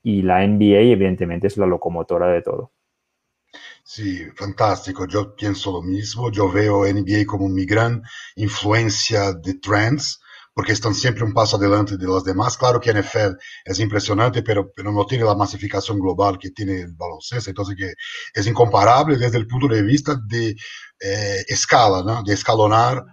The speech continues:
Speaker 2: un negocio global como N B A consiguió, es impresionante.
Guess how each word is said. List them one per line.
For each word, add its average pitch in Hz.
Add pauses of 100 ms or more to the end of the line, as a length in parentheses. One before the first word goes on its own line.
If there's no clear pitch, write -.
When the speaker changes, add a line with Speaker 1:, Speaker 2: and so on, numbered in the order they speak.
(120)
Speaker 2:
un 107
negocio 107
global 104
como 104
N 101
B 98
A 104
consiguió, 95
es -
impresionante. 90